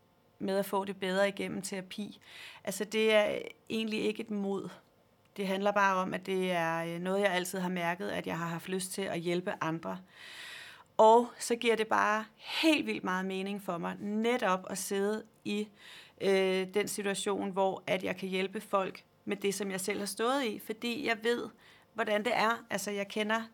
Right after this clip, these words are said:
den smerte. Jeg har også arbejdet som alkoholbehandler, og, øh, og kunne mærke, at den målgruppe, øh, var... Øh, jo også en sårbar målgruppe, og jeg har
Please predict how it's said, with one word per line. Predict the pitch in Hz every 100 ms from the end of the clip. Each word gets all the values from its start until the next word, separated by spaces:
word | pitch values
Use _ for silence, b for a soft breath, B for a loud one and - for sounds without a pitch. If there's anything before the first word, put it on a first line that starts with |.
| -
den | 208 -
smerte. | - 190 175 214 214 - B B B B B
Jeg | 208 196
har | 214
også | - 208 220 247 247 240 -
arbejdet | 202 208 220 196 202
som | - 185 185 -
alkoholbehandler, | 208 208 220 202 190 190 214 240 262 247 - B B B -
og, | 208 208 208
øh, | 208 208
og | 202
kunne | - 214
mærke, | 208 190 214 240
at | 214
den | 233 233 226
målgruppe, | 220 240 233 233 220 226 - _ _ _ _ _ _ _ - -
øh, | 208 196 185
var... | 208 196 196
Øh, | 190 190 190 185 190 - - B B B B -
jo | 214
også | - 214 247
en | 214
sårbar | 202 - 208 226 233 214
målgruppe, | 208 196 208 220 220 214 220
og | - 202 196
jeg | 202 196
har | 190 190 185